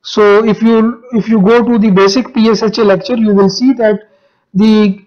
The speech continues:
the ground motion prediction equations have different regression coefficients, and those coefficients are, uh, not only for P G A values. I mean, if, uh, you want to predict P G A using them,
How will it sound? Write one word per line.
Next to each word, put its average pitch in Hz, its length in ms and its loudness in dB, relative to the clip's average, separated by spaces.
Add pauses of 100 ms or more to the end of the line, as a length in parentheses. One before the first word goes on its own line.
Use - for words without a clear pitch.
the 196 160 0
ground 214 280 2
motion 262 320 0
prediction 220 380 0
equations 208 520 -2
have 202 240 0
different 214 320 -2
regression 196 800 -2
coefficients, 214 800 -4 (580)
and 214 260 0
those 233 240 2
coefficients 254 720 0
are, 226 580 0 (460)
uh, 196 460 0
not 254 300 2
only 269 340 2
for 262 220 -2
P 240 240 0
G 294 220 2
A 269 40 0
values. 208 680 0
I 196 80 -2
mean, 202 240 0
if, 220 240 -2 (600)
uh, 190 80 2
you 190 160 2
want 202 240 0
to 214 80 0
predict 202 500 -2
P 214 140 2
G 240 200 2
A 220 80 2
using 202 360 2
them, 180 340 -2